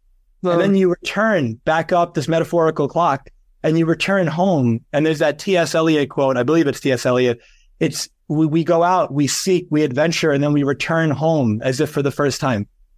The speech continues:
Speaker 2: You return home with the new lessons, with the new teachings to share with the community,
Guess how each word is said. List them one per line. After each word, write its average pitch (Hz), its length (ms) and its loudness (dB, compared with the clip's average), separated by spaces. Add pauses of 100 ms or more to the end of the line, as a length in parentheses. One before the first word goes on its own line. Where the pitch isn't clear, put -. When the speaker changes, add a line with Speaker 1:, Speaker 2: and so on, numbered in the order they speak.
(280)
Speaker 2:
You 151 120 0
return 170 440 2
home 151 580 0 (420)
with 175 300 -2
the 175 80 0
new 190 260 2
lessons, 170 560 -2
with 156 140 -2
the 160 100 0
new 160 140 2
teachings 151 640 -2
to - 100 -4
share 165 520 0 (280)
with 156 140 -2
the 160 80 -2
community, 147 760 0